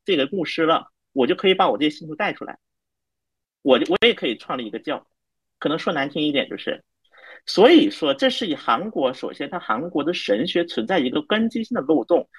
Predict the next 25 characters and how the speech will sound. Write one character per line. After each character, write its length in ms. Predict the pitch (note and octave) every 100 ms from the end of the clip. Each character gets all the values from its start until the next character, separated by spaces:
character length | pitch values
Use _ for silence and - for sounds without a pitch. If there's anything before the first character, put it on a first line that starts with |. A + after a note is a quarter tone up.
| -
外 240 | - B3 F#3+
加 240 | - G#3
上 180 | G#3 F#3
在 140 | G3+
五 200 | G3 A2+
十 140 | - F#3+
年 160 | E3
代、 140 | G#2+ C#3+
六 180 | A3+ G3+
十 140 | -
年 180 | G#2 -
代， 220 | A#2 F#2+ - -
韩 260 | - C3 G3
国 180 | G#3 G#3
民 280 | F#3 A2+ D3+
众 160 | G#3
的 160 | D3+ - - -
精 220 | - G#3+ A3
神 220 | - G#2+
世 240 | - E3+
界 200 | - D3+ -
确 380 | - - D4 G3+
实 180 | - -
匮 260 | - G2+
乏。 260 | - - -